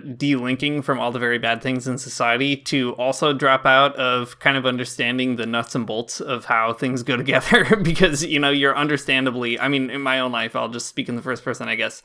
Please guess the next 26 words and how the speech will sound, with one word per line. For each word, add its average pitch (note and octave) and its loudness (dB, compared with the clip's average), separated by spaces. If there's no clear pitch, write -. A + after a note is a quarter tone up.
I D3 0
think, E3+ 4
you D3+ -4
know, C3+ 2
I, C#3 2
I C3+ 0
can D3 0
understand C#3 0
why B2 2
at A#2+ 0
a A#2 -4
certain B2+ -4
time B2 0
in A#2+ -6
my A2+ -2
life A#2+ 0
I A#2+ -2
was A#2 -6
kind B2 -2
of A#2 -6
really D#3+ 2
suspicious C#3 -4
of A#2+ -6
institutions B2 -6
in A2+ -10
general. A2 -10